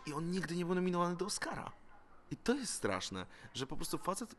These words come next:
nie dość, że Truman Show, on dostał nagrodę z Golden Globe za Truman Show, nie był nominowany, on nigdy nie był nominowany do Oscara. I tego mi zawsze ża-, y, tego mi zawsze ża-, y, brakowało i żałuję, że, że Jim nie jest doceniony, doceniony przez Akademię, zwłaszcza, że wszyscy go podobno tam uwielbiają. Nie wiem, co z tego powodu to się dzieje,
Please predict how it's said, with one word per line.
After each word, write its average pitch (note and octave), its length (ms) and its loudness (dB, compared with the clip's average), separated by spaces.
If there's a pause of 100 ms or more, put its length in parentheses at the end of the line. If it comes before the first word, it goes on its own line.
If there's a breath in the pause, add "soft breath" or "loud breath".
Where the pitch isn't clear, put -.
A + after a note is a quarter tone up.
nie D#3+ 140 0
dość, A3+ 140 0
że E3+ 80 0
Truman F3+ 260 0
Show, D#3 220 0
on D3 80 2
dostał E3 240 2
nagrodę F3 420 4
z C3+ 100 -2 (120)
Golden D3 280 8
Globe B2 260 8
za A2+ 220 6
Truman A2 300 0
Show, D#3+ 200 0
nie D3+ 140 4
był E3+ 120 2
nominowany, F#3 460 2
on C#3+ 140 2
nigdy F3 220 2
nie E3+ 80 2
był E3 120 0
nominowany E3 360 2
do D#3 60 0
Oscara. E3 320 2 (500 loud breath)
I C#3+ 60 -6 (180)
tego F3 200 6
mi E3+ 80 4
zawsze D#3 260 4
ża-, C3+ 380 4
y, G#2 40 0
tego D3+ 180 0
mi C#3 80 0
zawsze B2+ 220 -2
ża-, A#2+ 560 4
y, A#2 40 4
brakowało C3+ 500 4
i B2+ 100 0
żałuję, C#3 340 4
że, C3 220 2
że B2 200 0
Jim C#3 180 0
nie C3+ 60 2
jest C3+ 140 4
doceniony, B2+ 440 0
doceniony B2 360 0
przez A2 180 0
Akademię, A2 480 2 (220 loud breath)
zwłaszcza, F3 200 0
że F#3+ 80 -2
wszyscy - 260 -4
go F3 100 2
podobno D#3+ 300 2
tam C#3 160 0
uwielbiają. G2 520 4
Nie C#3+ 100 4
wiem, A2 120 4
co - 80 -4
z - 40 -4
tego G#2+ 220 0
powodu F#2+ 200 0
to F#2+ 80 -4
się G#2 140 -4
dzieje, C3+ 260 6